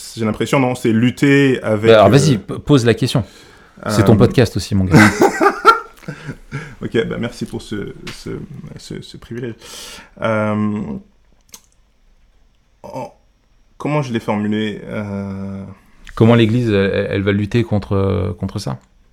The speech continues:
Speaker 1: Ouais, en fait, euh, l'Évangile est... est ce qui nous réunit tous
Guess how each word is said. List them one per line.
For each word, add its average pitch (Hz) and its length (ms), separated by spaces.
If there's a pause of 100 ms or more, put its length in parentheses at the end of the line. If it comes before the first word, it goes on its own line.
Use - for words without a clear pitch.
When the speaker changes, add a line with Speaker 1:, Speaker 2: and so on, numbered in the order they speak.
(580)
Speaker 1:
Ouais, 117 220 (180)
en 120 120
fait, 175 360 (840)
euh, 113 420 (1300)
l'Évangile 147 800 (1300)
est... 92 920 (140)
est - 60
ce - 80
qui - 100
nous 113 120
réunit 104 280
tous - 340